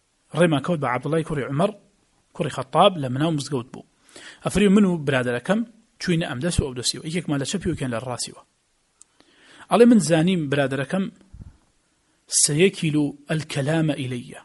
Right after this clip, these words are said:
قصة كانت شان منه إيش كانت سر منه ولا توقسب. كابوي أبو مني شو تمشي؟ وتم أي باوك عبد الرحمن.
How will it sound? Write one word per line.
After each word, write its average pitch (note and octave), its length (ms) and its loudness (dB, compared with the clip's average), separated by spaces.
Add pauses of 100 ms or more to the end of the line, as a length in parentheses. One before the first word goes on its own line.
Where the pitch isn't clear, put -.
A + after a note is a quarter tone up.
(100)
قصة - 160 -4
كانت E3+ 360 0
شان F3+ 340 -2
منه G3+ 320 0 (640)
إيش D#3 160 -2
كانت F3 380 0
سر F3+ 220 -4
منه F#3 160 -2
ولا D#3 180 0 (200)
توقسب. - 340 -2
كابوي F#3 360 0
أبو G3 240 4
مني G3 160 2
شو - 160 -4
تمشي؟ G3 380 -2 (760)
وتم F3 200 0
أي F#3 80 4
باوك C#3 260 -2
عبد C3 180 -6
الرحمن. C3+ 340 -8